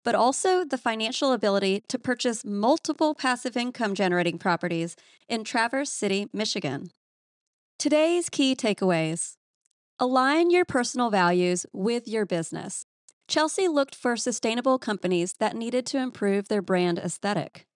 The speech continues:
Notice the problems and consider solutions.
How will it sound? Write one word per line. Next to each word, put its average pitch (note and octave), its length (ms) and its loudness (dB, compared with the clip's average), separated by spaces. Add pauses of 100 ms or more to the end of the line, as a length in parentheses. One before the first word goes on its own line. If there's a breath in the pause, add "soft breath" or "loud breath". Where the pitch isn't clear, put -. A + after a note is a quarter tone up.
(720)
Notice C#4 400 2
the C#4 80 -6
problems G#3 800 -2
and G#3+ 320 -2
consider A#3 420 -4
solutions. G#3 840 -6